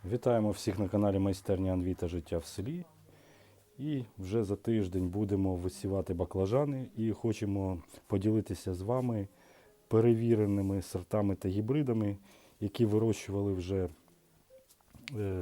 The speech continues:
не один рік. От, і в цьому році вирішили садити такі сорти. Так, баклажан Бібо Ф один білоплідний.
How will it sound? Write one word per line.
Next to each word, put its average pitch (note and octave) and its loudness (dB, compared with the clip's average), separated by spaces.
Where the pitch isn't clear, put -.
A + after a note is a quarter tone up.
не G2+ 0
один F#2+ 0
рік. E3 -2
От, C#3 0
і F#3 2
в E3+ -2
цьому D3 6
році C#3+ 4
вирішили A#2 0
садити A2 -4
такі - -8
сорти. E2+ -8
Так, D#2 -6
баклажан A2+ 0
Бібо G2+ 0
Ф G2+ -4
один F#2+ -2
білоплідний. F#2+ -2